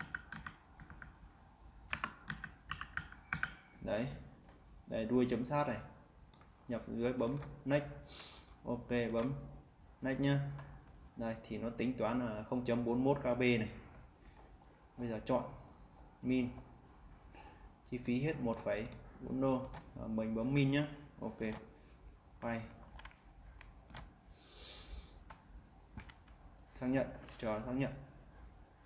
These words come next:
Đấy, như vậy là mình đã min xong.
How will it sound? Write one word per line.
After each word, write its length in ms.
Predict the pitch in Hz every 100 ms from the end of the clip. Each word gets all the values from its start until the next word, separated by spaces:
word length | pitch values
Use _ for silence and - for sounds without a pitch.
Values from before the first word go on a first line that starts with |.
| - - - - - - - - - - - - - - - - - - - - -
Đấy, 160 | 110 120 - - - - 135
như 80 |
vậy 100 | 123
là 60 | 113
mình 180 | 117 113
đã 60 |
min 200 | 123 131
xong. 180 | 127 127